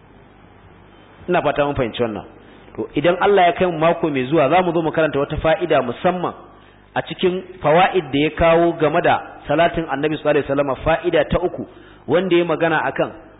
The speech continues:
hukuncin ƙara lafazin sayyidina a cikin salati, jama'a. Za ku ji shin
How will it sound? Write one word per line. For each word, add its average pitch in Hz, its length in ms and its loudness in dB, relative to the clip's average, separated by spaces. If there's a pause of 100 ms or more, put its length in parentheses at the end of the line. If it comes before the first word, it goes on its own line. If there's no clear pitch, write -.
hukuncin 190 520 0 (120)
ƙara 185 340 4
lafazin 165 520 -2 (100)
sayyidina 143 560 -4 (840)
a - 100 0
cikin 170 280 -4
salati, 147 400 -2
jama'a. 120 280 -2
Za 160 120 2
ku - 120 -8
ji 196 120 -10
shin 165 180 -4